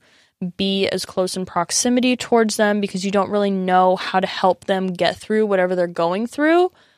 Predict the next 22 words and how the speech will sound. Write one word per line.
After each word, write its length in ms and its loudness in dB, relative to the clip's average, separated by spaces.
But 120 4
it's 160 0
important, 600 0
I 160 -2
think, 320 -10
even 280 -2
when 160 0
people 320 -2
are 60 4
going 320 2
through 200 -4
stuff 340 0
where 80 0
you're 60 2
like, 260 0
"I 120 -2
cannot 380 -2
imagine 680 0
being 220 0
in 100 -4
their 120 -2
shoes. 640 0